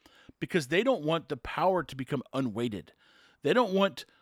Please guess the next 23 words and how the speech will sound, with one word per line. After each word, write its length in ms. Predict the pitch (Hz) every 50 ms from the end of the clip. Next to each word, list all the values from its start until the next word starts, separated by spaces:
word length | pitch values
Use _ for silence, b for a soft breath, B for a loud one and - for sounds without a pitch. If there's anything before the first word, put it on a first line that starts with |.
| b b b b b b
someone 340 | - - - 185 190 202 202 -
to 140 | - 165
have 180 | 151 160 156 143
more 220 | 143 147 156 170
power 480 | - 151 139 120 127 147 170 196 196 - _ _ _ _ _ _ _ _ _
or, 260 | - 127 127 123 120 - _ _
or 160 | 139 131 127
more 220 | 123 131 151 170
freebies 580 | 151 - - - 151 165 165 165 185 196 190 160
or 80 | 156 143
more 180 | 139 135 131
give-me's 380 | 113 135 156 156 175 175 156 135
because 480 | 139 131 117 - - - 156 160 151
of 80 | 165 143
the 60 | 135
color 280 | - - - 135 143 139
of 40 | 127
their 100 | 113 98
skin. 420 | - - - 143 143 - - - _ _ b b b b b b b b b b b
And 140 | - 156 175
the 60 | 190
Supreme 480 | 160 - 202 170 - - 220 262 285 254
Court 300 | - 208 247 269 233